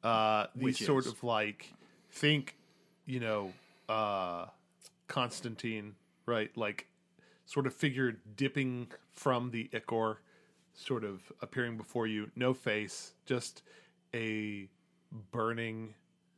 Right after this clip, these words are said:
Speaker 1: visage, right? Um, forearms,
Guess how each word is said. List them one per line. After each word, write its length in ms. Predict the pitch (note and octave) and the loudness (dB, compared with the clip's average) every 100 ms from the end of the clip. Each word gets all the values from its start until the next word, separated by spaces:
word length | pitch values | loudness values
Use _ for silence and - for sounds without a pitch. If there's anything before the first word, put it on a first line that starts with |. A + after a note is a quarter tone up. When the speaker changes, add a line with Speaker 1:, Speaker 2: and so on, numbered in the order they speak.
| _ _ _ _ - | _ _ _ _ -14
Speaker 1:
visage, 720 | A2 A#2 G#2+ A2+ G2+ F#2+ - - - _ _ _ _ | -6 -4 -2 -2 -4 -8 -12 -14 -20 _ _ _ _
right? 440 | G#2+ G2+ F#2+ F#2 - - _ | -6 -4 -4 -8 -12 -20 _
Um, 540 | G#2 G2+ G2 F#2 F#2 - | -2 0 0 -2 -8 -16
forearms, 1080 | - - B2 B2 - G2+ F#2+ F#2 F#2 - - | -14 0 4 4 2 -2 -2 -6 -8 -12 -14